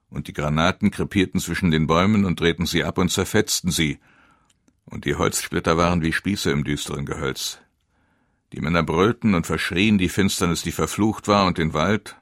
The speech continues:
und schossen und legten Krauts um und gingen jetzt vor. Unsere Panzer nahmen jetzt von draußen den Wald unter Feuer, aber das mussten wir stoppen, weil die K-Kompanie jetzt vorankam. Sie schlug sich durch, durch den Wald.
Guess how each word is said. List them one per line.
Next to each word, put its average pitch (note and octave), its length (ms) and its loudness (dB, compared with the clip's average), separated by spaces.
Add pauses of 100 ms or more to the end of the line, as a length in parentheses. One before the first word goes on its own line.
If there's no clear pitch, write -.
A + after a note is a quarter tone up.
(140)
und - 200 -8
schossen A2 440 0
und E2+ 140 -2
legten E2+ 300 -2
Krauts F#2 400 0
um G#2+ 180 2
und G#2 140 -2
gingen F#2+ 260 4
jetzt - 320 0
vor. D2 320 -2 (1300)
Unsere F2+ 300 0
Panzer - 340 0
nahmen C#3 240 2
jetzt A#2+ 220 0
von A#2 160 2
draußen G#2+ 460 2
den E2 180 2
Wald E2+ 180 2
unter E2+ 220 0
Feuer, G2 400 2 (240)
aber - 240 -2
das - 140 -4
mussten - 260 -2
wir E2 100 2
stoppen, G#2 400 2
weil D2+ 140 4
die D2 160 -4
K-Kompanie D2+ 760 0
jetzt C#2+ 240 -2
vorankam. D2 560 -2 (160)
Sie F#2+ 300 2
schlug A2 280 -2
sich A#2 200 -2
durch, A#2 480 2
durch - 180 -8
den D2 200 -8
Wald. - 400 -10